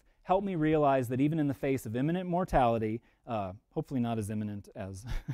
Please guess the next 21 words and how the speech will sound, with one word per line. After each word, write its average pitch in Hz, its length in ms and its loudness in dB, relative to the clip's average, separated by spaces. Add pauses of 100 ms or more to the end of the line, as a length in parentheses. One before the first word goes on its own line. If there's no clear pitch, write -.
(180)
<laughs> - 420 -20
hopefully 156 440 0
more, 135 520 0 (180)
less 170 280 2
imminent 175 420 -6
rather 131 260 2
than 117 160 0
more 123 260 0
imminent, 180 340 -8 (240)
uh, 131 200 4 (240)
there 185 200 8
are 196 60 6
things 254 560 6 (280)
and 135 160 0
music 196 500 2 (220)
and 117 160 -6
people 180 520 4 (120)
and 120 120 -10
sports 165 640 0 (320)
to - 100 -6
love. 127 500 4